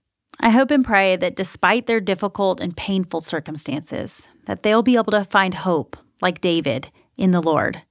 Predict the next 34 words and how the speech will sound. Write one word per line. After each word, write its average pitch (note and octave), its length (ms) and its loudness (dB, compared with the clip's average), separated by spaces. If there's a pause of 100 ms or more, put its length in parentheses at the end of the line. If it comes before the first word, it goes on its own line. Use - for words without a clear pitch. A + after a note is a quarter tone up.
(640)
Uh, - 140 2
he A3+ 120 4
goes A3+ 220 4
on A3 200 4
to G#3+ 60 -2
say F3+ 400 2
in, E3+ 280 -2
in F#3+ 180 0
verse F3+ 240 0
fourteen G3+ 420 0
through F#3+ 180 -4
sixteen, D3+ 760 -2 (580)
"But F#3 160 2
as G#3+ 300 2
for D4 140 0
me, D#3+ 340 -4 (240)
I G3+ 140 0
trust G3 440 -2
in G#3 120 0
you, F3+ 200 2
O D#3+ 120 0
Lord. D3+ 400 -4 (300)
I F#3+ 100 0
say, F#3 240 2
'You F#3+ 320 2
are A3+ 100 4
my G3 220 2
God. - 420 -2 (540)
My F#3 120 2
times A3+ 460 2
are B3 100 2
in G#3 140 2
your G3 140 0
hand. D#3 460 -4